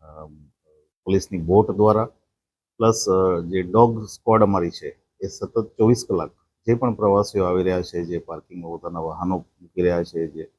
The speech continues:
હોટલો આજુબાજુ આવેલી છે, એનું સરપ્રાઇઝ ચેકિંગ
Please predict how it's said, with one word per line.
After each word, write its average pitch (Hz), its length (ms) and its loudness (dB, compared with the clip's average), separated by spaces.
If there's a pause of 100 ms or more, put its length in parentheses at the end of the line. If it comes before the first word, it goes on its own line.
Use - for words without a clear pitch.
(420)
હોટલો 113 300 6
આજુબાજુ 98 480 2
આવેલી 90 360 0
છે, 85 140 -8
એનું 101 180 -6
સરપ્રાઇઝ 98 380 -6
ચેકિંગ 92 420 -16